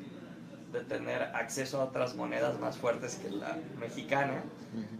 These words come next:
Speaker 1: pero, pues, también eso nos desgastó mucho en flujo, en ánimo. Eh, mi divorcio, o sea, ese pinche corazón pasita, güey, todo súper difícil.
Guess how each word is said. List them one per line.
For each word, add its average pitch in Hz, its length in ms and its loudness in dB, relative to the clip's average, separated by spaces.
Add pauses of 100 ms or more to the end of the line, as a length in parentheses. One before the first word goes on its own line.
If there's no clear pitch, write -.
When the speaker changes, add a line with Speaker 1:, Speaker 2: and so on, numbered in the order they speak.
(140)
Speaker 1:
pero, 127 380 4
pues, 113 140 -6
también 127 280 -4
eso 143 200 -2
nos 123 200 -2
desgastó 123 400 -2
mucho - 320 -4
en 117 140 -6
flujo, 123 720 2
en 110 120 -2
ánimo. 120 640 -2 (1080)
Eh, 147 180 12
mi 135 180 4
divorcio, 151 720 12 (400)
o 131 40 -2
sea, 127 500 4
ese 123 360 4
pinche 113 300 -2
corazón 120 500 6
pasita, 156 920 6
güey, 151 560 6
todo - 280 2
súper 117 420 -2
difícil. 160 760 0